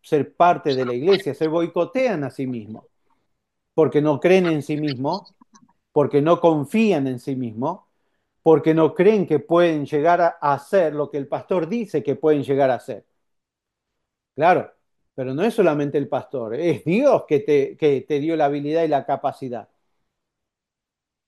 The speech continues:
Entonces, muy importante, u-, uno como pastor puede descubrir las habilidades y la capacidad que tiene una persona para servir,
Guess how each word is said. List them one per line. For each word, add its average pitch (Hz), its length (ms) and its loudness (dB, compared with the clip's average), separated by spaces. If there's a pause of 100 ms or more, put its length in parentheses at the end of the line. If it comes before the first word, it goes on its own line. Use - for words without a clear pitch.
Entonces, 185 480 0
muy 277 280 0
importante, 165 800 -2
u-, 262 360 -2
uno 269 320 0
como 202 260 4
pastor 240 400 0
puede 226 240 4
descubrir 190 480 -2
las 240 200 -4
habilidades 185 400 0
y - 20 -2
la 214 120 -2
capacidad 220 520 -2
que 185 100 -6
tiene 196 160 -4
una 185 160 -4
persona 190 400 -4
para 156 200 0
servir, 147 360 -4